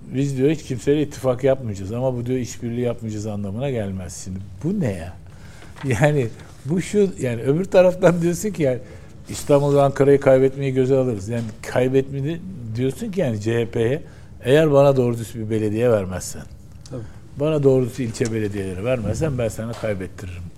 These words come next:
Speaker 1: Net bu mesaj.
Speaker 2: Tabii.
Speaker 1: Yani bunu, e, iletişim fakültesi, e, yüz bir dersinde okuyan öğrenciye sorsam bilir yani.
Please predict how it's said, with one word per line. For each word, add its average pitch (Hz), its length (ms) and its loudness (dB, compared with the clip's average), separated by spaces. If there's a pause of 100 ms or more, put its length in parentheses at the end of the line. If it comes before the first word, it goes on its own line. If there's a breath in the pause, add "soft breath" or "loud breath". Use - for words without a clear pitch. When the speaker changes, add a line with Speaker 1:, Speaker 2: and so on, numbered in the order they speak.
(160)
Speaker 1:
Net 156 360 4
bu 80 280 -14
mesaj. - 340 -12
Speaker 2:
Tabii. - 200 -16 (480 loud breath)
Speaker 1:
Yani 120 280 -4
bunu, 143 360 2 (720 loud breath)
e, 131 100 -2 (360)
iletişim 131 540 -2
fakültesi, 120 840 -4 (520 loud breath)
e, 117 40 -8 (1120)
yüz 139 320 0
bir 139 280 2
dersinde 117 480 -2
okuyan 120 360 -2
öğrenciye 123 520 2
sorsam 151 540 0
bilir 117 200 0
yani. 92 200 -8